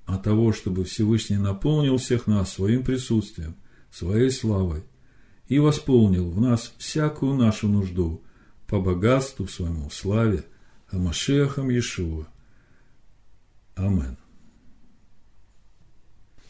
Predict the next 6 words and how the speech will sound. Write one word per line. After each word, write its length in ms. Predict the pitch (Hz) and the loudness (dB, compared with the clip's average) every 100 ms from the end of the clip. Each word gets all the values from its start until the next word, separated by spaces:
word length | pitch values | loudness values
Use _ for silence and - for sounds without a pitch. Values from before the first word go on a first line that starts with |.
| - | -4
Итак, 300 | 117 151 131 | 2 2 4
прежде 220 | 117 113 | 4 4
чем 220 | - 107 | 2 4
мы 120 | 104 | 4
сделаем 460 | 98 110 101 92 90 | 4 2 2 2 -2
хлебопреломление, 1120 | - 95 92 98 104 110 143 156 120 104 82 | -2 -2 -2 -2 0 2 2 4 4 4 0